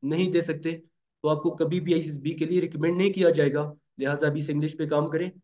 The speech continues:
यहाँ पे हमारे जो स्टूडेंट्स होते हैं, डेली उनको टॉपिक दिया जाता है, वो यहाँ पे टॉपिक पे बात करते हैं।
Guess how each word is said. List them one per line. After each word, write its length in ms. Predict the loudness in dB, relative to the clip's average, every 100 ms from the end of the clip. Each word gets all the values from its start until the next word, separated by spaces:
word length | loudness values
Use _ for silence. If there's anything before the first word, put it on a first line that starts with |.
| _ _
यहाँ 220 | 0 2 4
पे 120 | 4 4
हमारे 300 | 0 0 0
जो 120 | -2
स्टूडेंट्स 380 | 0 0 2 -2
होते 180 | -4
हैं, 140 | -6 -8 _ _ _ _ _ _ _ -4
डेली 280 | 2 4 4
उनको 180 | 2 2
टॉपिक 300 | 2 0 -2
दिया 200 | 2 4
जाता 260 | 4 4 2
है, 140 | 0 _ _ _ _ -2
वो 100 | 2
यहाँ 180 | 4 4
पे 100 | 2
टॉपिक 280 | 2 2 0
पे 80 | 2
बात 240 | 2 0 -4
करते 220 | -8
हैं। 80 | -12